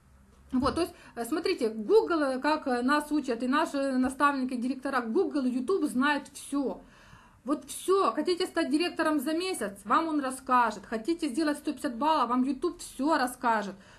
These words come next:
Все расскажет и покажет. Но, смотрите, вот самая главная стадия, да, где, где надо уже что-то делать, вот если вы прошли вот это все, да,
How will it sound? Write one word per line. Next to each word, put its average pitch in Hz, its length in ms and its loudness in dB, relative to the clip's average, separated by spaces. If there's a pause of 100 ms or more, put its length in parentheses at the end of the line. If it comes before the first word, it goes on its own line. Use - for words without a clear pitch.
Все 311 220 0
расскажет 294 480 0
и 254 40 -2
покажет. 226 480 -4 (680)
Но, 285 460 2
смотрите, 262 400 -2
вот 254 160 -4 (240)
самая 320 360 4
главная 262 380 2
стадия, 262 540 2
да, 269 220 4
где, 226 340 -2
где 226 180 -2
надо 262 260 2
уже 240 160 -2
что-то - 340 -4
делать, 262 360 0
вот 214 200 -6
если 302 260 -2
вы 269 120 -2
прошли 233 500 -4
вот 254 180 -8
это 202 160 -8
все, 196 340 -6
да, 254 240 0